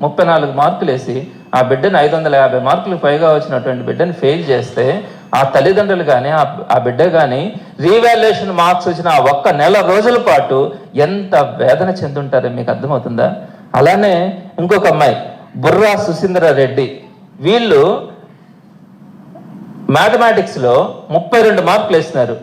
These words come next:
అన్నిటికీ మంచి మార్కులు వచ్చినాయి, ఎనభై ఐదు, తొంభై మార్కులు వచ్చినాయి. ముప్పై రెండు మార్కులు వేసి ఫెయిల్ చేసినారు. మరలా పాపం వాళ్ళు వెయ్యి రూపాయలు కట్టుకొని రీవాల్యుయేషన్కి అప్లై చేసుకుంటే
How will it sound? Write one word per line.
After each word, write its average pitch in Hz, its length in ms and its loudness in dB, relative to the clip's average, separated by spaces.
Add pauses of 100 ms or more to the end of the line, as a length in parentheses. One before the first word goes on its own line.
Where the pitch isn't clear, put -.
(140)
అన్నిటికీ 208 500 0
మంచి 180 300 -2
మార్కులు 170 320 2
వచ్చినాయి, 139 300 -2
ఎనభై 151 320 4
ఐదు, 147 120 2
తొంభై 123 280 0
మార్కులు 139 400 0
వచ్చినాయి. 123 440 -6
ముప్పై 156 260 2
రెండు 170 180 2
మార్కులు 165 360 0
వేసి 160 120 -6
ఫెయిల్ 131 320 -2
చేసినారు. 117 480 -6 (300)
మరలా 151 360 2
పాపం 139 400 2
వాళ్ళు 127 160 -2
వెయ్యి 127 180 0
రూపాయలు 160 300 0
కట్టుకొని 135 400 -4
రీవాల్యుయేషన్కి 127 680 -2
అప్లై 117 220 -4
చేసుకుంటే 110 800 -2